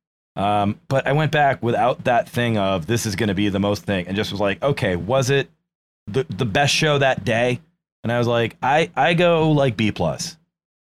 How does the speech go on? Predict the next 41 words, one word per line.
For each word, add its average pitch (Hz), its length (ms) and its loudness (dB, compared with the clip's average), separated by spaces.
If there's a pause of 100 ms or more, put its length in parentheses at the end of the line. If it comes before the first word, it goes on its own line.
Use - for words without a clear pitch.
(180)
And 110 120 -2
I 110 120 0
go, 107 460 2 (220)
and 107 120 -2
I'm 113 80 0
close 175 240 0
to 185 80 0
A 160 100 2
minus, 147 260 2
'cause 120 80 0
I'm 117 120 0
like, 113 200 0
"It 139 60 0
was 175 160 4
a 208 60 0
good 208 260 0
show." 190 320 2
It's 104 100 -2
just 123 200 -4
that 120 100 0
I 117 80 2
think, 127 300 0 (400)
and 135 80 0
that's 170 180 2
a 175 60 0
thing 185 280 2
that 143 140 2
we 131 80 0
have 120 180 2
to 135 100 -2
get 131 80 -6
used 160 200 2
to, 95 80 2
is 87 80 0
that 104 80 0
right 113 240 0
now 123 160 2
everyone's 123 420 0
expecting 123 520 -2
the 110 80 0
world 98 540 0